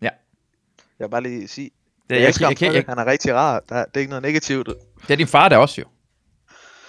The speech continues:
Speaker 2: Jo, altså. <laughs>
Speaker 1: Det er han.
Speaker 2: Hvis du siger det.
Speaker 1: Ja,
Speaker 2: Hvis du
Speaker 1: det
Speaker 2: siger
Speaker 1: siger
Speaker 2: det.
Speaker 1: jeg. Ja. Jeg synes, din far er rigtig dejlig. Han er grineren.
Speaker 2: Ja, han er
Speaker 1: Han er
Speaker 2: rar nok.
Speaker 1: sjov. Han er man's man.
Speaker 2: Ja.
Speaker 1: Det er han i hvert fald.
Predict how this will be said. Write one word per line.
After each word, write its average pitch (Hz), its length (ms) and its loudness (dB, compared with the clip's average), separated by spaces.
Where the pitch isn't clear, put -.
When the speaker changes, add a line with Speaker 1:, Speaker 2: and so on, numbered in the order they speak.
Speaker 2:
Jo, 104 500 -8
altså. 90 160 -14
<laughs> - 480 -8
Speaker 1:
Det 151 80 -2
er 196 80 0
han. 214 100 -2
Speaker 2:
Hvis 165 120 -2
du 220 80 -4
siger 294 160 4
det. 151 140 0
Speaker 1:
Ja, 147 40 -2
Speaker 2:
Hvis 226 100 0
du 269 60 0
Speaker 1:
det 277 80 0
Speaker 2:
siger 262 100 0
Speaker 1:
siger 226 160 2
Speaker 2:
det. 110 100 -4
Speaker 1:
jeg. 196 80 -4
Ja. 269 40 -10
Jeg 160 80 -10
synes, 151 160 -16
din 113 100 -8
far 107 140 0
er 104 40 -6
rigtig 131 200 -2
dejlig. 104 240 -4
Han 120 100 -6
er 110 40 -6
grineren. 151 340 -2
Speaker 2:
Ja, 110 40 2
han 110 100 -2
er 110 40 -2
Speaker 1:
Han 110 80 -2
er 117 40 0
Speaker 2:
rar 117 60 0
nok. 107 100 -4
Speaker 1:
sjov. 147 240 -2
Han 117 100 -6
er 113 80 0
man's 151 120 -4
man. 101 160 -4
Speaker 2:
Ja. 98 100 -6
Speaker 1:
Det 135 60 -2
er 135 40 2
han 131 100 -2
i - 20 -4
hvert 104 180 0
fald. 104 200 -6